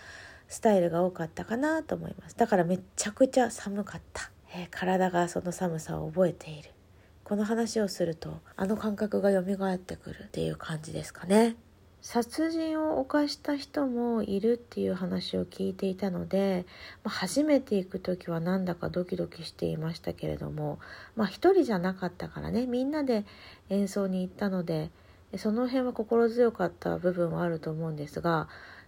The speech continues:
どんな人たちなんだろうっていうね、知らない世界だったので、まあ、ドキドキというよりは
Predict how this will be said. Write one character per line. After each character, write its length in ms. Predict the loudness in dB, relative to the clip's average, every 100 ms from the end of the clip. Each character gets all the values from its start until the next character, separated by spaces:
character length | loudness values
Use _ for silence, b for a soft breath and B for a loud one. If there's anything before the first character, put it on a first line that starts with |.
| -6
ど 200 | 0 2
ん 140 | 2 0
な 140 | 0
人 220 | -2 -4
た 140 | -2 -4
ち 180 | -4 -4
な 120 | -2
ん 100 | -2
だ 140 | -2
ろ 260 | -2 -4 -6
う 0 |
っ 20 | -10 -20 -8
て 140 | -4
い 160 | -2 -4
う 80 | -2
ね、 260 | 2 2 0 B B B B
知 200 | 2 4
ら 120 | 4
な 120 | 4
い 60 | 2
世 160 | 2 0
界 240 | 2 0
だ 100 | 0
っ 40 |
た 200 | -4 -6
の 140 | -8 -4
で、 420 | 0 0 0 -4 -12 -14 -4
ま 160 | 0
あ、 20 |
ド 240 | 2 2 0
キ 240 | 0 2
ド 140 | 4 2
キ 260 | -2 -6
と 200 | 0 2
い 340 | 4 4 4 4
う 40 |
よ 180 | 4 4
り 160 | 2
は 520 | 2 4 4 2 0